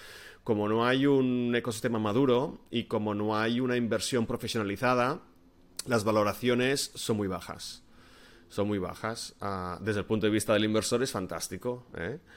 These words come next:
Porque además luego en el otro lado del río resulta que sí que hay, hay un se-, una inversión mucho más profesionalizada y entonces son los que recogen los beneficios de esto, ¿no? Pero para las fases que estamos hablando ahora mismo, pues, pues bueno, Alfonso nos podrá decir mejor, pero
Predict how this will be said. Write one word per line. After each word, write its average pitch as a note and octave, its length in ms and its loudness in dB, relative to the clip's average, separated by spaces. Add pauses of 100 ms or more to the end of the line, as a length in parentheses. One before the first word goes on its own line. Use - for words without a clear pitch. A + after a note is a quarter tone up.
(280)
Porque A2+ 200 0
además G#2 300 2
luego A#2+ 180 4
en C3+ 60 2
el A#2+ 60 2
otro A#2+ 180 0
lado A#2 220 4
del A#2 140 2
río C3 520 2
resulta A2 560 -2
que G#2+ 140 -4
sí G#2 240 -4
que A#2 460 4
hay, G#2+ 460 2
hay G#2+ 140 2
un G#2+ 140 -2
se-, A2 280 -4
una A2 220 0
inversión A2+ 560 2
mucho A#2+ 220 -2
más A2 100 -2
profesionalizada A#2 960 0 (320)
y A2 80 0
entonces A2 320 2
son A#2+ 140 2
los A2 120 0
que - 60 0
recogen G#2+ 360 -2
los F#2+ 120 -4
beneficios F#2+ 640 -2
de F#2 100 0
esto, - 260 -4
¿no? G#2+ 220 -4 (500)
Pero A2+ 360 4
para G#2+ 180 0
las G2+ 160 0
fases G#2+ 160 -2
que B2+ 80 -6
estamos A#2 260 0
hablando A#2 180 2
ahora A2 120 0
mismo, A#2+ 400 -2
pues, G2 540 0
pues F#2 320 -4
bueno, F#2 300 -2
Alfonso G2 320 -4
nos G#2+ 120 -4
podrá G#2+ 280 0
decir G2 380 -2
mejor, G#2 360 -2
pero G#2 360 2